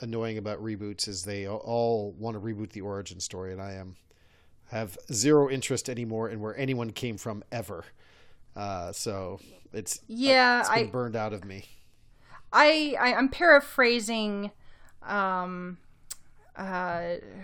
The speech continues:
Speaker 2: gosh, I can't remember who said it now, but I don't, I don't care about the things, uh, that I like, where they came from. I just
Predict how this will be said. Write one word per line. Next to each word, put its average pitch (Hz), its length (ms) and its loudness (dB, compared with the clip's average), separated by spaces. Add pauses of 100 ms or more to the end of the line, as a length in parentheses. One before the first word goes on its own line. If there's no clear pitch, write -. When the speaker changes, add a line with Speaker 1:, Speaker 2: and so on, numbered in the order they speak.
(140)
Speaker 2:
gosh, 190 220 -10
I 190 40 -6
can't 185 180 -6
remember 196 240 -4
who 190 100 -8
said 185 220 -6
it 180 100 -4
now, 185 160 -4
but 226 120 2
I 330 100 8
don't, 302 260 6
I 359 80 6
don't 320 180 4
care 208 360 2
about 196 520 2
the 190 80 -14
things, 98 720 -4 (640)
uh, 180 240 -2
that 214 140 6
I 208 80 8
like, 196 340 4
where 208 80 4
they 196 120 4
came 196 260 -4
from. 190 480 -2
I 214 120 -4
just 202 260 -4